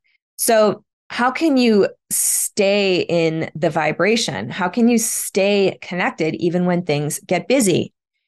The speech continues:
And this is, this is a question I ask you. I'm not giving you a prescription for it because it's going to be different for everyone.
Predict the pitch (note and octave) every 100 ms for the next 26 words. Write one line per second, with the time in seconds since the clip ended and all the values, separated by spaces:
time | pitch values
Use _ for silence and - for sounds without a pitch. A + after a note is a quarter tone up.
0 | _ - A3 A#3+ D4+ C#4 - _ F#3+ A3+
1 | A#3 G3+ - - B3 - G3 F3+ E3 D3+
2 | D#3+ - E3+ F3+ F#3+ G#3+ G#3 G3 F3+ E3+
3 | D#3+ - G3+ A3 - E3 - C#3 D3 F#3
4 | F#3+ F#3 F3+ G3 G#3+ A3+ A3 F3+ F3+ D#3+
5 | - _ _ D3+ F#3 F#3 - - - G#3+
6 | G3+ D3+ C#3